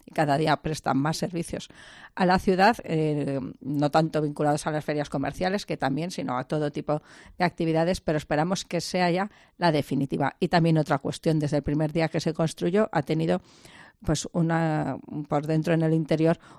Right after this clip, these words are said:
una sonoridad muy mala. Es decir, hay una persona hablando, reverbera el sonido y por tanto eso impide que se puedan hacer conciertos y otro tipo de eventos. Eh, la segunda fase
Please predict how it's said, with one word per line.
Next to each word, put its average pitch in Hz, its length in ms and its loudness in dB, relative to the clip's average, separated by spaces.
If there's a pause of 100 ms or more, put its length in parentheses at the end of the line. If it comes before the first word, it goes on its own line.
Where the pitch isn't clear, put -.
(100)
una 160 160 4
sonoridad 160 560 4
muy 156 340 6
mala. 127 460 2
Es 135 100 -4
decir, 143 340 -2
hay 143 160 2
una 156 200 0
persona 160 340 0
hablando, 185 460 4
reverbera 143 500 2
el 147 80 2
sonido 170 420 2
y 185 40 4
por 151 180 0
tanto 147 240 2
eso 156 140 0
impide 156 340 0
que 160 100 -6
se 151 140 -4
puedan 147 260 0
hacer 170 300 0 (400)
conciertos 160 920 2
y 151 80 4
otro 151 260 2
tipo 151 300 4
de 135 160 4
eventos. 156 460 2 (340)
Eh, 165 160 2
la 160 100 4
segunda 165 400 2
fase 196 480 2